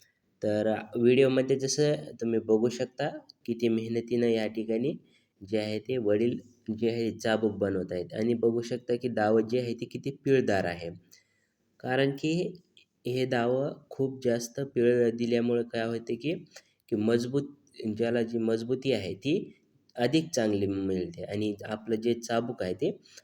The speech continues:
वर्षानुवर्ष याला काहीसुद्धा होणार नाही. तुम्ही बघू शकता, अ, चाबूक आकर्षक दिसण्यासाठी विविध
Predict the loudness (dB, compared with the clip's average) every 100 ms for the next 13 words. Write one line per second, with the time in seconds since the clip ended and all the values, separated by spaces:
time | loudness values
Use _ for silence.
0 | _ 4 4 4 2 4 2 2 -2 -2
1 | -2 0 4 4 4 2 -2 -2 -2 -4
2 | -6 -10 -14 -20 _ _ _ _ _ _
3 | _ _ _ _ -20 _ _ 0 4 6
4 | 4 4 0 -4 -4 -6 -4 -8 -8 -6
5 | -4 -6 -4 0 0 0 -2 -4 0 0
6 | 2 -2 0 -2 -2 -4 -2 -2 -2 2
7 | 2 2